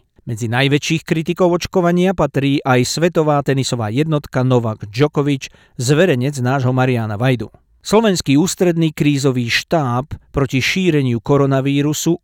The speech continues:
uvoľnil niektoré opatrenia. Od stredy sú otvorené obchody a prevádzky, verejné stravovanie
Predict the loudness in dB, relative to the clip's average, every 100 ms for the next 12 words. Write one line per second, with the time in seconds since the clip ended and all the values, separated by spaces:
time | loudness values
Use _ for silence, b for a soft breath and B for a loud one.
0 | 0 2 4 2 2 2 2 2 2 2
1 | 0 -2 0 0 -2 -2 -2 -2 -4 -6
2 | -10 _ 0 0 -2 -2 0 2 0 0
3 | -2 0 0 0 0 0 0 -2 -2 -4
4 | -2 0 0 -2 -2 -4 -4 -6 -6 -4
5 | -4 _ 0 4 4 4 2 0 0 2
6 | 4 2 0 -2